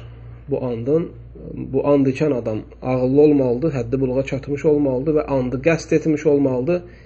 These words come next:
Yəni, yəni and içməyə məcbur olunmamalıdır. Yəni, kərahiyyətlə kimsə onu bu şeyi vadar etməməlidir. Öz ixtiyarla içmiş olmalıdır. Və həmçinin ke-, gələcək zamanda olan bir şeyə and içmiş olmalıdır.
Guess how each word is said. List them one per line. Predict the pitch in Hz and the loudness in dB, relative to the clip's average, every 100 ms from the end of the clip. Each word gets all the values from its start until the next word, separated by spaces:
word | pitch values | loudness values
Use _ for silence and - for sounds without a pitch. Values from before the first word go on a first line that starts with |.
| - - | -18 -6
Yəni, | 127 139 139 - - - - | -2 -2 -2 -12 -20 -18 0
yəni | 135 151 151 - - - | 4 4 4 0 -8 -4
and | 151 175 160 | 2 4 4
içməyə | 120 147 165 | 4 4 6
məcbur | 165 147 135 160 143 | 6 6 4 2 6
olunmamalıdır. | 147 147 143 127 110 147 | 6 8 6 4 2 2
Yəni, | 139 143 | 2 2
kərahiyyətlə | 147 151 139 151 180 170 160 165 165 | 2 4 6 6 6 6 4 4 2
kimsə | 180 165 165 | 2 2 2
onu | 147 139 156 180 - - - - - | 2 4 4 4 -2 -16 -20 -20 -4
bu | 143 | 0
şeyi | 143 151 | 4 6
vadar | 156 135 143 135 | 6 6 4 2
etməməlidir. | 135 127 131 180 | 0 0 4 4
Öz | 175 | 4
ixtiyarla | - 147 147 139 | 2 2 4 4
içmiş | - 127 113 | 2 -4 -6
olmalıdır. | 113 107 104 - - - - - - - - 127 | -6 -6 -8 -12 -16 -20 -20 -20 -20 -20 -18 -4
Və | 131 147 147 - | 2 2 2 0
həmçinin | 190 175 180 175 | 0 2 2 0
ke-, | 170 147 - | 2 0 2
gələcək | 151 147 139 180 160 | 4 4 6 4 6
zamanda | 147 139 127 143 | 4 4 2 2
olan | 143 160 156 | 4 4 6
bir | 147 | 4
şeyə | 135 139 | 2 0
and | 135 131 | 0 0
içmiş | 120 - 117 117 | -4 -6 -8 -8
olmalıdır. | 110 107 101 - | -8 -8 -10 -14